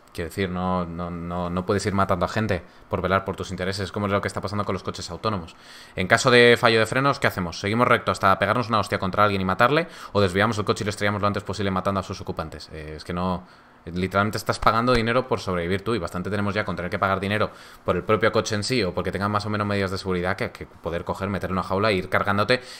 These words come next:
a gente en un accidente en el que sobreviviríais los dos perfectamente. Que una jaula es algo muy duro, tío. Es muy duro. Am, ¿Frías en directo y quedada con pancetilla o qué?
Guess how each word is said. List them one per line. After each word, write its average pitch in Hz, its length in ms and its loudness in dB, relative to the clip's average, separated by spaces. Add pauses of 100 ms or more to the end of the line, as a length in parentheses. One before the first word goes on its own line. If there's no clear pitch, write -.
a 92 80 0
gente 113 260 2
en 107 80 6
un 101 80 2
accidente 104 300 0
en 120 40 0
el 113 40 0
que 98 80 -4
sobreviviríais 85 560 -4
los 95 100 -2
dos 98 140 -4
perfectamente. 92 480 -4
Que 90 100 -4
una 90 120 -2
jaula 101 220 0
es 107 80 -6
algo 104 180 -6
muy 90 120 -2
duro, 95 220 0
tío. 104 160 -4 (720)
Es 87 80 -6
muy 98 120 -2
duro. 95 200 -4 (2000)
Am, 87 760 0 (2750)
¿Frías 110 320 4
en 107 80 2
directo 107 260 6
y 98 60 2
quedada 104 260 10
con 104 180 4
pancetilla 92 600 2
o 87 60 0
qué? 87 180 -4